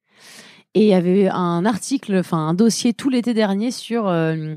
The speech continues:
la relativité du temps et la manière dont l'intention et la chance, c'était des choses qui se, qui se provoquaient. Et je, j'ai lu ça et j'ai bu les paroles de ça et je me suis dit, j'ai, j'ai rien à perdre à, à y croire, en fait. Enfin, j'ai rien à perdre. J'ai envie de croire en ça, en fait, je crois.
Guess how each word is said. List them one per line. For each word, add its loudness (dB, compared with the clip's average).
la 0
relativité -2
du -8
temps 0
et 4
la 2
manière 0
dont 2
l'intention 0
et 0
la 2
chance, -2
c'était -2
des 0
choses 0
qui -10
se, -2
qui -16
se -8
provoquaient. 2
Et 2
je, -2
j'ai 0
lu -2
ça 0
et 4
j'ai 0
bu -2
les 0
paroles 0
de -2
ça 2
et 4
je 2
me -4
suis -10
dit, 0
j'ai, 0
j'ai -2
rien 2
à 2
perdre 0
à, 2
à 0
y -2
croire, -2
en -6
fait. -10
Enfin, 2
j'ai 2
rien 2
à 0
perdre. -2
J'ai 0
envie 0
de -12
croire 0
en -2
ça, 0
en 0
fait, -4
je -20
crois. -8